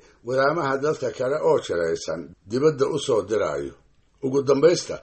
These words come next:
wuxuu tixda kaga baxayaa, ka hor likaacada maantaasa inuu u warhayay halka laga soo halgaaday ee leebabku ay kaga soo dhaceen. Markaasuu yidhi, "Lac midka u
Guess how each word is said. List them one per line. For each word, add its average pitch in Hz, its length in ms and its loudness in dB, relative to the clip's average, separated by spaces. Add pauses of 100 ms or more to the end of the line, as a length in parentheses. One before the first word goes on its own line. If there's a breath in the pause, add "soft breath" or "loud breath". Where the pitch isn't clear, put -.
(180 soft breath)
wuxuu 175 260 0
tixda 180 300 0
kaga 180 240 0
baxayaa, 104 540 -2 (400 soft breath)
ka - 80 6
hor 180 200 10
likaacada 151 560 0
maantaasa 135 680 -2
inuu 165 220 -2
u 196 140 2
warhayay 87 580 2 (260 soft breath)
halka 131 340 -4
laga 110 260 0
soo 107 240 2
halgaaday 90 600 0 (280 soft breath)
ee 110 200 2
leebabku 117 520 2
ay 101 200 0 (180)
kaga 85 240 -4
soo 78 220 -6
dhaceen. 80 340 -4 (600)
Markaasuu 135 560 0
yidhi, 82 260 -6 (440 soft breath)
"Lac 151 240 2
midka 165 320 0
u 160 100 4